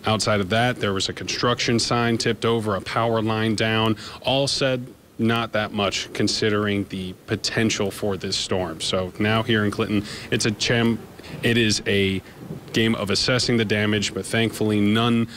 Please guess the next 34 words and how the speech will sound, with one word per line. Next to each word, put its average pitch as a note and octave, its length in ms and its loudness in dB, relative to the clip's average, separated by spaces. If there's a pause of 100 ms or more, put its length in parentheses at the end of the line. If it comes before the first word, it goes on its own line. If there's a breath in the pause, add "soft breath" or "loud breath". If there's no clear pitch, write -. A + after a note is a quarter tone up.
(320 loud breath)
too C3 320 2
serious. A#2+ 640 2
I G#2+ 80 0
know G#2+ 140 0
that G#2+ 100 -2
we G2+ 140 -4
saw A2+ 440 0
someone A2 320 0
who F#2+ 120 -2
appeared B2 320 0
to A2+ 80 -2
be G#2+ 80 0
the G2+ 160 -2
owner A2 320 0
of G2 120 -2
that G2+ 200 -2
body G2 240 0
shop F#2+ 400 -2 (340 loud breath)
afterwards, F#2+ 760 0
and F#2+ 120 -2
we G2+ 120 2
went, G#2+ 340 0
and, F#2+ 140 -2
uh, F2+ 200 -2
earlier A2 360 2
this G2+ 240 -2
evening G#2 280 2
we F#2+ 80 2
went F#2+ 240 -2
to, F#2+ 280 -2
uh, F2+ 120 -6 (280 loud breath)
Arapahoe A2+ 800 0
and, F2+ 380 -6
uh, F2+ 200 -6